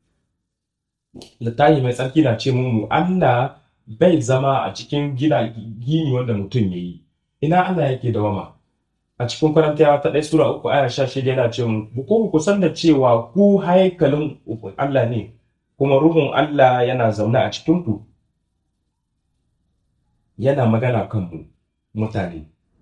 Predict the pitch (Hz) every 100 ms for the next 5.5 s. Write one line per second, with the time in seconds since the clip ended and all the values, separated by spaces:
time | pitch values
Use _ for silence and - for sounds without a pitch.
0 | _ _ - - - - - - - -
1 | - - - - - - - - - -
2 | - 120 131 151 170 139 - 151 147 123
3 | 123 120 101 101 110 104 - - 92 80
4 | 76 _ _ _ _ _ _ _ _ _
5 | 127 123 135 160 202